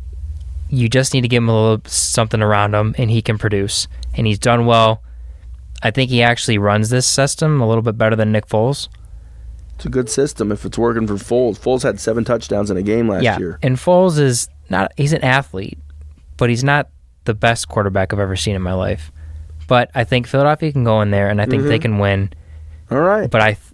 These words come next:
Speaker 1: I, I think they been, they beat him by a field goal.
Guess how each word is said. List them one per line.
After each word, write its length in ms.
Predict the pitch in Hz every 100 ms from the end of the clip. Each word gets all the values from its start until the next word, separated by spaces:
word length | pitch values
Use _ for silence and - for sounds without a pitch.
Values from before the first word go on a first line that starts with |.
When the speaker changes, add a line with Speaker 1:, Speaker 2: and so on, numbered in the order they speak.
| -
Speaker 1:
I, 300 | 123 104 104
I 40 | 107
think 340 | - 120 110
they 140 | 110 104
been, 420 | 104 113 101 104
they 140 | 113 104
beat 180 | 104
him 80 | 95
by 120 | 95
a 40 | 90
field 300 | - 95 90
goal. 200 | 92